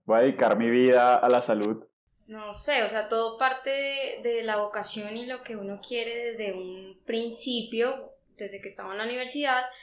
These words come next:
Speaker 2: pues siempre me había llamado la atención el tema de, de la psicología clínica y es algo que de por sí, pues, me apasiona y me interesa demasiado.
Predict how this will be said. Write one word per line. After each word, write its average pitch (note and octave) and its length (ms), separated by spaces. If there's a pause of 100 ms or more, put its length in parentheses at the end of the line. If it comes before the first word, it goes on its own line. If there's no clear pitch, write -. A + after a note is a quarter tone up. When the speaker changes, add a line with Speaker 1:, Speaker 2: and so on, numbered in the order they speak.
(320)
Speaker 2:
pues A#3 140
siempre A3 300
me A3+ 80
había A#3+ 180
llamado A3 380
la G3+ 80
atención A3 400
el F#3 160
tema G3+ 300
de, G#3 280
de A3 100
la G#3 100
psicología G3 600
clínica C#4 580
y A3+ 100
es G3+ 120
algo G3+ 220
que A3 340
de - 60
por - 180
sí, - 160
pues, G3 140
me G#3+ 80
apasiona A3 880
y G#3+ 100
me G#3 100
interesa G3 460
demasiado. G3 540